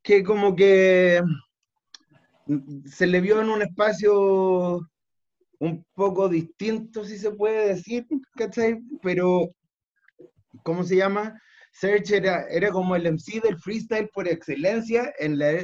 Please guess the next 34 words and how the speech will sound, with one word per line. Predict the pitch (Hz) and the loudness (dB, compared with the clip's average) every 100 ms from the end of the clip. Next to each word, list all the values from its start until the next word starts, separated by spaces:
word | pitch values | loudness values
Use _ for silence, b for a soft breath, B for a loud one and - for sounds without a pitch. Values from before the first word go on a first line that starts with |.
| 180 | -6
en | 147 143 | -4 -2
la | 139 | -2
época | 156 175 196 202 | -4 -4 -4 -2
de | 170 | -2
oro, | 135 233 - | 2 0 0
por | - - | -6 -20
loco. | _ _ _ - | _ _ _ -14
O | 135 | -4
sea, | 175 123 B B - | -4 -4 B B -8
en | 147 | -6
el | 151 | -4
momento | 156 180 185 196 | -4 -4 -4 -4
en | 185 | -4
el | 175 | -4
que | 170 165 165 b b | -4 -4 -6 b b
la | - 160 | -10 -6
gente | 196 170 190 | -4 -2 -2
que | 165 160 156 B | -2 -4 -6 B
se | - 151 | -10 -4
convirtió | 160 160 165 190 | -2 -2 -4 -4
como | 185 185 165 | -4 -4 -4
en, | 151 | -4
comillas, | - 165 175 165 151 | -4 -4 -4 -4 -2
legendaria | 147 156 139 143 175 190 190 | -4 -4 -4 -2 0 0 0
dentro | 196 185 190 | -4 -6 -8
como | 190 190 | -8 -6
de | 190 | -6
la | 180 | -6
escena | 170 202 202 | -4 -4 -2
de | 190 | -2
raperos | 180 165 190 190 | -2 -4 -6 -8
de | 185 | -10
los | 185 | -10
noventa, | 180 175 214 226 233 | -8 -6 -6 -4 -6